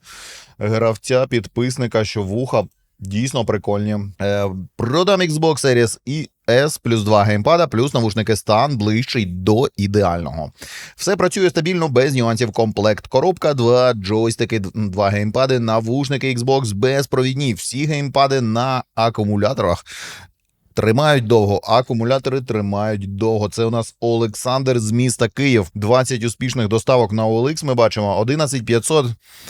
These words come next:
Е, м, не знаю, друзі, не знаю. Я вже давно не чекав ціни. Ну, це нормальна ціна, скоріш за все. Одинадцять п'ятсот,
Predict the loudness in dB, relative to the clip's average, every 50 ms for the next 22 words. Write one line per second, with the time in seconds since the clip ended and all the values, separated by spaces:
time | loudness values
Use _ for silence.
0 | -20 -20 -20 -20 _ _ -14 -12 -10 -10 -8 -8 -8 -6 -6 -4 -4 -2 -2 -2
1 | -2 -2 -2 0 0 0 0 -2 -4 -4 -4 -4 -4 -4 -4 -4 -4 -4 -4 -2
2 | -2 -2 -2 -2 -2 -4 -4 -2 2 4 4 6 6 4 2 2 0 0 2 2
3 | 2 2 2 2 0 0 0 2 2 4 4 4 4 2 2 2 4 4 4 4
4 | 2 4 4 4 4 4 2 2 2 0 0 0 -2 -2 0 0 -2 -2 -2 -4
5 | -4 -2 -2 -2 -2 -2 -4 -6 -4 -2 0 0 0 2 2 4 4 4 4 4
6 | 4 4 4 4 4 4 2 0 -2 0 0 2 2 2 0 -2 -4 -4 -4 -4
7 | -4 -4 -4 -6 -4 -2 -2 0 0 0 0 -2 -2 -2 -2 -2 -4 -4 -2 -2
8 | -2 0 -2 -2 -2